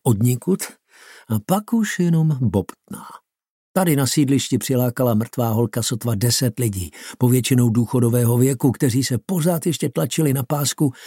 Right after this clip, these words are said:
a bránili policistům v její likvidaci. Opodál procházela maminka s kočárkem,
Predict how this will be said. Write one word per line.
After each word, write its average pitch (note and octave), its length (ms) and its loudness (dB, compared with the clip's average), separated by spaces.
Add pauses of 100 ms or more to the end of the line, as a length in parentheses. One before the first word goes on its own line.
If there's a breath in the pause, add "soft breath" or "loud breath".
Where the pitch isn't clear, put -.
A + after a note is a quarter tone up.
(140 loud breath)
a B2+ 60 2
bránili C#3+ 440 2
policistům C3+ 720 2
v G#2 40 0
její A#2 220 2
likvidaci. F#2+ 640 -4 (560 loud breath)
Opodál C#3+ 480 4
procházela A#2 640 0
maminka A#2 460 2
s - 60 -2
kočárkem, A#2+ 800 -2